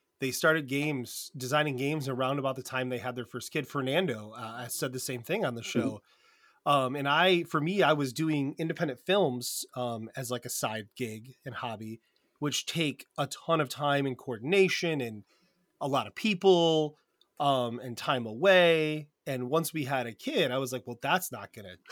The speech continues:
Speaker 1: work
Speaker 2: <laughs>
Speaker 1: anymore." Um, and that was, you know, and, uh, we started the podcast and started designing, uh, within months,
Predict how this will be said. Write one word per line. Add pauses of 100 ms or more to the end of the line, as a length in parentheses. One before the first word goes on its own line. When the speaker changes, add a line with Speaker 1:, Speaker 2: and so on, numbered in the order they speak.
Speaker 1:
work
Speaker 2:
<laughs>
Speaker 1:
anymore." (420)
Um,
and
that
was, (440)
you
know,
and, (100)
uh,
we
started
the
podcast
and
started
designing, (380)
uh,
within
months,